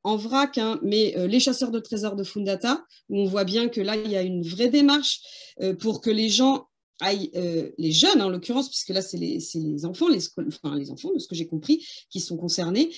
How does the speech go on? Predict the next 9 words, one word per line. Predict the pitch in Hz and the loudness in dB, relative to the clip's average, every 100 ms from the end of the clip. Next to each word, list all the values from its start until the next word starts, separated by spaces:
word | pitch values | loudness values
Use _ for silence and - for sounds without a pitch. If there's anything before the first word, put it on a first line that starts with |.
| - | -8
qui | - | -2
vont | 208 240 247 | 2 4 4
aller | - 214 285 392 | 2 4 6 6
chercher, | - 214 - 214 - | 4 2 -2 -2 -4
puiser | - 320 294 226 247 339 - - | 0 6 6 6 2 2 -2 -18
ce | - - | -16 -6
qui | 415 | -2
f-, | 415 - - _ - - | -4 -6 -20 _ -10 0
fait | 381 311 | 2 2